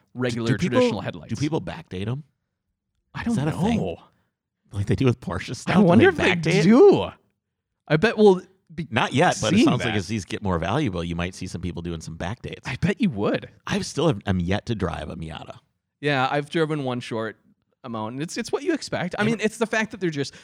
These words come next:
Speaker 1: they're tossable, they're light, they're not powerful, but they're just simple.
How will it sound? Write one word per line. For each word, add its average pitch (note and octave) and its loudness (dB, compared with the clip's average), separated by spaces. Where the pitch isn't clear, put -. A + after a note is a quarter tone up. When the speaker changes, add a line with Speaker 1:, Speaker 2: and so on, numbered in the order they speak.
Speaker 1:
they're - -20
tossable, F3 -2
they're A2+ -6
light, C#3 0
they're A2 -14
not G2+ -4
powerful, A3 4
but - -6
they're E3+ 0
just D3+ -6
simple. - -2